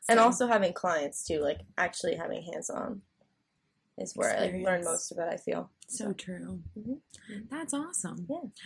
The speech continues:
Speaker 2: Well, thanks for sharing.
Speaker 1: No problem. <laughs>
Speaker 2: So, oh yeah, that's the other thing I wanted to talk about. How would you, how do you feel about living in, like,
Speaker 1: Arlington?
Speaker 2: D C, Arlington, D C?
Speaker 1: <sighs> Quite frankly, I don't love it here.
Speaker 2: Mm-hmm.
Speaker 1: I don't hate it here.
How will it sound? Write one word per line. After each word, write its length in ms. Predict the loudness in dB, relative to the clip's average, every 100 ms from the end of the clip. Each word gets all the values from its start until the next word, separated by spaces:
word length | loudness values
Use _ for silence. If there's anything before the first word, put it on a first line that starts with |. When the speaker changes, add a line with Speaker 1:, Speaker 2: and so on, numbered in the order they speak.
| -6
Speaker 2:
Well, 120 | -2
thanks 220 | 0 0 0
for 80 |
sharing. 400 | 0 -2 -2 -4
Speaker 1:
No 160 | -4 0
problem. 300 | 4 8 8
<laughs> 500 | 6 2 4 8 10
Speaker 2:
So, 220 | 10 6 6
oh 440 | 8 10 12 12
yeah, 80 | 12
that's 180 | 12 12
the 60 | 12
other 140 | 12
thing 140 | 10
I 80 | 8
wanted 220 | 8 6
to 100 | 6 4
talk 140 | 4
about. 240 | 4 2 4
How 160 | 6 8
would 120 | 8
you, 160 | 6 4
how 140 | 6
do 60 | 8
you 140 | 6
feel 240 | 6 6 8
about 220 | 8 6
living 300 | 4 4 2
in, 400 | 2 2 2 -2 -10 _ _ -2
like, 100 | 2
Speaker 1:
Arlington? 300 | 4 6 6
Speaker 2:
D 40 | 6
C, 340 | 2 0 -2
Arlington, 500 | -4 -2 -4 -4 -4
D 120 | -6 -6
C? 320 | -8 -8 -12 _ -8
Speaker 1:
<sighs> 320 | 0 0 0
Quite 280 | 6 6 8
frankly, 460 | 8 8 10 10 10
I 120 | 10
don't 280 | 8 6 4
love 300 | 2 4 4
it 80 | 4
here. 520 | 6 8 8 8 0 _ _ _ -6
Speaker 2:
Mm-hmm. 140 | 4
Speaker 1:
I 80 | 8
don't 200 | 10 8
hate 260 | 4 4 4
it 140 | -2
here. 340 | -2 0 -2